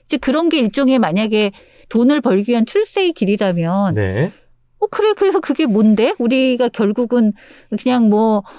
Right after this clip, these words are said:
Speaker 1: 아무튼 밥 먹고 사는 거는 다 비슷한데 그거,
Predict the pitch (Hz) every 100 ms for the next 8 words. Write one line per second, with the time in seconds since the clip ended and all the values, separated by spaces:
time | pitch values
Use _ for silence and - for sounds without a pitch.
0 | - 214 240 254 220 214 - 208 262 -
1 | 240 220 330 320 330 302 269 233 208 208
2 | 233 247 - 220 - - 294 214 170 185
3 | 208 151 _ - - - - 277 330 359
4 | 302